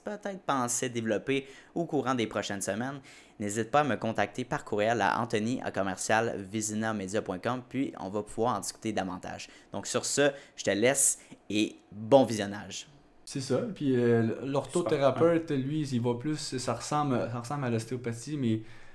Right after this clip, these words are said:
Speaker 2: euh, lui, il va évaluer tout ce qui est posture.
Speaker 1: Ok.
Speaker 2: Puis il va traiter de la posture. Fait que, exemple,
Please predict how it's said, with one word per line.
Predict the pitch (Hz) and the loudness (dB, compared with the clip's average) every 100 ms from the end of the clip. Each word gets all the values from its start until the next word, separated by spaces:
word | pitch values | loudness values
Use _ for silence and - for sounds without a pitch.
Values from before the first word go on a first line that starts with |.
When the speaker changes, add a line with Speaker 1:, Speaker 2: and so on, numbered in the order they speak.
| - - | -18 -10
Speaker 2:
euh, | 104 104 104 | -2 -2 0
lui, | 127 | 0
il | |
va | 120 117 | 2 4
évaluer | 110 113 113 117 135 135 | 4 4 4 4 4 2
tout | 127 | -2
ce | - | -10
qui | 120 | -12
est | |
posture. | - 123 117 - 160 180 - - - - - - - | -6 -6 -6 -2 0 -2 -6 -20 -20 -20 -20 -16 -10
Speaker 1:
Ok. | 117 139 - - | -6 -6 -8 -8
Speaker 2:
Puis | 117 | 0
il | 117 | 2
va | 117 | 2
traiter | 117 123 151 | 2 0 2
de | 139 | 2
la | |
posture. | 113 110 - 110 87 - - - 123 | 0 -2 -2 -4 -4 -8 -14 -12 -8
Fait | 107 | -4
que, | 117 110 107 101 | 0 2 2 0
exemple, | 107 117 120 | 0 0 0